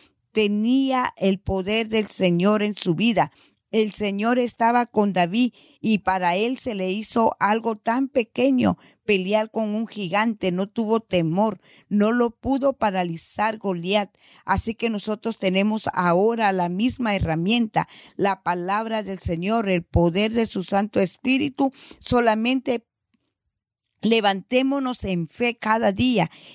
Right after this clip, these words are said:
y podamos tener la oportunidad de derrotar gigantes. No importa cuál gigante se le está presentando a usted, crea que usted es más que vencedor y que así como David,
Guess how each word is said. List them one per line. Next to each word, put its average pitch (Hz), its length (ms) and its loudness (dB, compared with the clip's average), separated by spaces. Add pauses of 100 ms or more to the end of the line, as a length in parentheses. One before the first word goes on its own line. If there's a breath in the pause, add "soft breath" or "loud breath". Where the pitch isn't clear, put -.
y 214 320 2
podamos 202 720 0
tener 208 340 -2
la 226 140 0
oportunidad 196 840 -2
de 220 180 -2
derrotar 190 560 -2
gigantes. 185 800 -2 (260 loud breath)
No 214 200 2
importa 247 680 0
cuál 226 240 0
gigante 233 600 -4
se - 180 0
le 175 80 2
está 202 340 0
presentando 208 800 -2 (280 loud breath)
a 190 180 2
usted, 196 520 -6
crea 240 420 -2
que 202 200 0
usted 165 300 0
es - 300 -2
más 202 380 0
que 233 160 -4
vencedor 190 640 -2 (300 loud breath)
y 202 140 0
que 202 160 2
así 220 280 2
como 240 360 0
David, 190 380 0